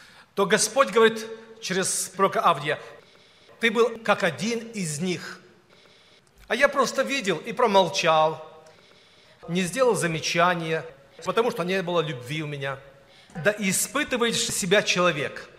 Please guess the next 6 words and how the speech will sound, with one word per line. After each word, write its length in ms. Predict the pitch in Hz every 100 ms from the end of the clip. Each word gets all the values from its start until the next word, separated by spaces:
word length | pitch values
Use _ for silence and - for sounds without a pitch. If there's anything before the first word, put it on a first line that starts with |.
| 302 - - _ _ _ _ _ - -
Бог 400 | 240 285 - - - - -
дает 400 | 135 196 247 240
нам 180 | 226 214
возможность 1080 | 202 - 185 190 277 302 277 165 170 147 180 - -
изменить 580 | - 226 220 214 262 254
ситуацию, 560 | 220 226 208 - 170